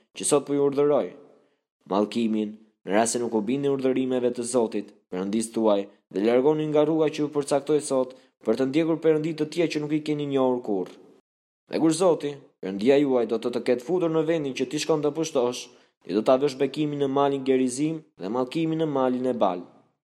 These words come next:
A nuk janë ata mata një Jordanit, në perëndim të rrugës ku dielli perëndon,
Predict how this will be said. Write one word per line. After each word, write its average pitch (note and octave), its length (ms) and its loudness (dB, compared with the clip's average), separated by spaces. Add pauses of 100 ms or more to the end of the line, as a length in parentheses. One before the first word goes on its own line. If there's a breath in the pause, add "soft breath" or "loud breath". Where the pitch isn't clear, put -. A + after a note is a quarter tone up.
(440)
A E2+ 80 -10
nuk A2+ 160 -2
janë C#3+ 140 2
ata D3+ 180 2
mata D3+ 240 2
një D3+ 140 0
Jordanit, C3+ 560 0 (180)
në A2 140 0
perëndim C#3 380 2
të F3 120 6
rrugës E3 320 0
ku D#3+ 80 0
dielli D#3 320 2 (200)
perëndon, D3 500 0